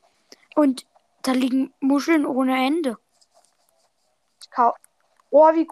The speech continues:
Speaker 2: cool, das ist so ein Holzkaminofen. Wie viel kostet der?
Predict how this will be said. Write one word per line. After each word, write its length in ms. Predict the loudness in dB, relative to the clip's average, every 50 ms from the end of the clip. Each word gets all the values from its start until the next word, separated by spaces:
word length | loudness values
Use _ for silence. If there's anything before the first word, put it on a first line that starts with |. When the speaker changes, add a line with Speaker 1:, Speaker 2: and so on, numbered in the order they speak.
| -4 0
Speaker 2:
cool, 180 | 0 2 4
das 200 | 4 2 2 0
ist 40 | -2
so 60 | -8 -8
ein 240 | -6 -6 -8 -8 -12 _ _ _ _ -8 0
Holzkaminofen. 1200 | 2 2 2 2 -2 -8 -4 -2 -2 0 0 -2 -4 -4 -4 -6 -6 -8 -8 -10 -14 _ -16 -16
Wie 60 | -16
viel 140 | -14 -16 -10
kostet 420 | -8 -6 -8 -8 _ _ -14 -8
der? 240 | -6 -6 -6 -6 -10